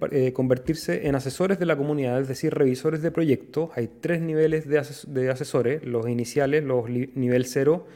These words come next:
que sería cualquier persona que no ha participado anteriormente que se postule, después los nivel uno, para aquellos que ya han postulado, ya han participado en alguno de los fondos anteriores y van a tener un grado más de... En, en la revisión y por lo tanto también recompensas,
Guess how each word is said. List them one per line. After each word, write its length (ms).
que 440
sería 280
cualquier 280
persona 280
que 100
no 80
ha 20
participado 500
anteriormente 600
que 80
se 120
postule, 540
después 320
los 280
nivel 300
uno, 320
para 140
aquellos 260
que 120
ya 100
han 80
postulado, 560
ya 180
han 100
participado 680
en 100
alguno 260
de 60
los 100
fondos 260
anteriores 540
y 140
van 160
a 80
tener 300
un 240
grado 280
más 220
de... 440
En, 360
en 120
la 80
revisión 720
y 160
por 300
lo 40
tanto 200
también 280
recompensas, 760